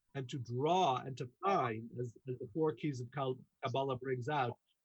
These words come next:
find the divine that is concealed in the world. That is a process of engagement with the world. So it has to do with what your focus is. Are you trying to escape? Are you trying to engage? Are you trying to fulfill a purpose?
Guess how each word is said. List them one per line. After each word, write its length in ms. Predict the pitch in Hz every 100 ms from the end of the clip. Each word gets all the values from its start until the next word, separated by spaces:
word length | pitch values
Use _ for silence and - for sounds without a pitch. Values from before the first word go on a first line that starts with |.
| - -
find 380 | 180 202 208 196 139
the 60 |
divine 580 | 127 131 120 143 143 131
that 120 | 117
is 120 | 113 - _ _
concealed 220 | - 370 -
in 60 | -
the 200 | 107 110
world. 220 | 113 95 -
That 220 | 151 196
is 100 | 190
a 80 | 127 - -
process 260 | 165 160 - _ _
of 60 | 127 113 -
engagement 480 | 165 190 151 143 120 -
with 100 | 117 117
the 80 | - -
world. 180 | 107 - _ _ _ _ -
So 100 | 170
it 60 |
has 220 | 214 233
to 60 | 208
do 140 | 226
with 120 | 208 180
what 160 | 190 185
your 100 | 180 202
focus 340 | 220 196 113
is. 140 | 113 139
Are 80 |
you 140 | 135 135 -
trying 260 | 180 185 180 185
to 220 | 160 143 - _ _ _ -
escape? 420 | - 170 202 - _ _ _ _ _ 151
Are 80 |
you 80 | 151 143
trying 260 | 175 160 151
to 120 | 147 -
engage? 540 | 127 131 98 - - _ _ _ _ _ _ _ _ _ _ _ _ _ _ _ _ 139
Are 60 |
you 80 | 139
trying 300 | - 196 196
to 120 | 190
fulfill 320 | - 160 185 165
a 80 | - -
purpose? 340 | 208 262